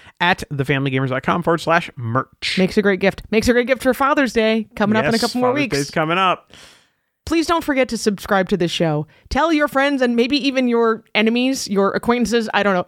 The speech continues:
Speaker 2: everybody. Tell everyone
Speaker 1: Your frenemies.
Speaker 2: who has children in their lives about this podcast, please.
Speaker 1: Please, please, please, please.
Speaker 2: It would also be handy if you could leave us a review and a rating at Apple Podcast.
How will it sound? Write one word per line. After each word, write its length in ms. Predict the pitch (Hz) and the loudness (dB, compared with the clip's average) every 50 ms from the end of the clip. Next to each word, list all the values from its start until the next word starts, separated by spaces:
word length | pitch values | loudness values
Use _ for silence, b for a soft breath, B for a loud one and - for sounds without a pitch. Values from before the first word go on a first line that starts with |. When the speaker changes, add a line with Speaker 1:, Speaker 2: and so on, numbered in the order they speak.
| _ - | _ -2
Speaker 2:
everybody. 460 | 233 247 226 240 233 180 190 165 139 | 0 0 2 0 0 2 2 0 0
Tell 380 | - - 208 277 330 320 330 - - - - | -2 -2 0 0 0 0 0 -4 -6 -6 -2
everyone 760 | 247 262 262 220 240 269 262 247 208 208 180 160 160 165 156 | -2 -2 -2 0 0 2 2 2 2 2 2 2 0 -2 -4
Speaker 1:
Your 140 | 135 123 | -4 -4
frenemies. 720 | 113 - - 160 143 135 135 135 131 127 117 - - - - | -4 -2 0 0 2 4 4 2 2 0 -2 -4 -8 -12 -12
Speaker 2:
who 60 | - _ _ _ _ _ _ | -16 _ _ _ _ _ _
has 600 | _ - - 220 240 269 269 277 277 262 247 - - - | _ -10 -4 -2 0 2 2 2 2 0 -2 -6 -8 -6
children 460 | - - - 285 269 262 262 262 262 | -2 0 2 2 2 2 2 2 2
in 200 | 247 247 240 240 | 2 2 2 2
their 200 | 233 226 220 214 | 2 2 2 2
lives 720 | 208 196 190 185 165 147 139 147 143 139 - - - - - _ _ _ - | 2 2 2 2 2 2 0 -2 -6 -8 -10 -12 -12 -12 -14 _ _ _ -2
about 460 | 185 175 170 196 190 190 196 196 190 _ _ _ - | -2 2 2 2 2 2 2 0 -2 _ _ _ -4
this 160 | 165 190 175 | -4 -4 -2
podcast, 500 | - - 185 175 160 - 165 - - - | -2 -2 -2 -2 0 -2 -4 -4 -6 -8
please. 400 | - 135 123 - - 151 - - - | -8 -8 -8 -6 -8 -10 -10 -10 -8
Speaker 1:
Please, 260 | - 135 110 98 - | -6 -6 -6 -6 -6
please, 220 | - - 202 202 - | -4 0 0 0 0
please, 160 | - 147 131 | 0 -4 -4
please. 280 | - 156 - - - - b b b b b b | -4 -8 -12 -12 -16 -20 b b b b b b
Speaker 2:
It 120 | 240 262 | -2 0
would 120 | 277 285 | 0 2
also 260 | 220 247 262 247 233 247 | 2 2 2 2 0 0
be 160 | 226 254 220 | 0 0 0
handy 360 | 202 214 214 214 202 208 190 | 2 2 0 0 0 0 -2
if 100 | 180 - | -2 -2
you 100 | 190 190 | -2 -2
could 140 | - 196 175 | 0 0 0
leave 180 | 180 185 185 | 0 -2 -2
us 140 | 165 - - | -2 -4 -4
a 20 | 180 | -2
review 560 | 180 175 196 262 294 285 285 285 285 285 262 b b b b b b b b - | -2 -2 0 0 0 2 2 2 0 0 -4 b b b b b b b b -4
and 160 | 214 214 220 | 0 0 2
a 40 | 214 | 2
rating 300 | 208 202 180 165 143 143 | 2 0 -2 -2 -4 0
at 140 | 127 147 147 | 0 0 0
Apple 200 | 151 - - - | 0 -4 -6 -8
Podcast. 500 | - 143 - - - - - - - | -6 -6 -6 -6 -6 -18 -20 -20 -20